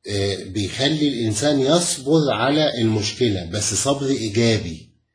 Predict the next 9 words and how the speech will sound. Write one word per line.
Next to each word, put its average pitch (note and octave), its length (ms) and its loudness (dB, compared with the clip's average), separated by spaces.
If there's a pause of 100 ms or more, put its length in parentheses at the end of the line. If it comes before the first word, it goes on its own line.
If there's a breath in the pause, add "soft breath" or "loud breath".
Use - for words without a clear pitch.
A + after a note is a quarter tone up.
(160)
الصبر B2+ 340 -2
الإيجابي A#2 520 0
ده C3 140 0
اللي B2 140 0
هو A#2 100 0
الصبر C#3 420 -2
اللي A2 160 0
بيصاحبه G2+ 840 -2
عمل A2 420 0